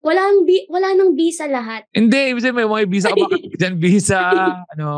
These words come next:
Speaker 2: U S
Speaker 1: Ah,
Speaker 2: visa,
Speaker 1: wala.
Speaker 2: wala. So, pa-, pwede mo lang puntahan, Singapore,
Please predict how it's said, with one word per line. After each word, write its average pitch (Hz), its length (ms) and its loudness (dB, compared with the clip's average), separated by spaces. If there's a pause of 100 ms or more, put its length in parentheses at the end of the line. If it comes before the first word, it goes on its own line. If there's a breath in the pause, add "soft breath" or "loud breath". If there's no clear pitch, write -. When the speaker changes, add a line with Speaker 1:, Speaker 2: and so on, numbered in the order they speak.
(100)
Speaker 2:
U 135 200 2
S 139 100 2
Speaker 1:
Ah, 139 80 0
Speaker 2:
visa, 147 240 2
Speaker 1:
wala. 127 320 0
Speaker 2:
wala. 113 80 -14 (500)
So, 214 200 -4
pa-, 220 200 -4
pwede 220 220 -4
mo 220 120 -2
lang 220 120 -2
puntahan, 214 320 -4
Singapore, 170 800 -2